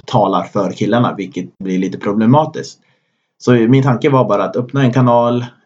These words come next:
eh, där, eh, vi killar kan få, eh, säga vad vi tycker, tänker, eh, lite eftertänksamt och prata om känslor, rädslor,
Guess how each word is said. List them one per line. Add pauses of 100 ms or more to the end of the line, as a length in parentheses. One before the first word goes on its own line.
(140)
eh,
där,
eh,
vi
killar
kan
få,
eh,
säga
vad
vi (160)
tycker,
tänker,
eh,
lite
eftertänksamt
och
prata
om (200)
känslor,
rädslor,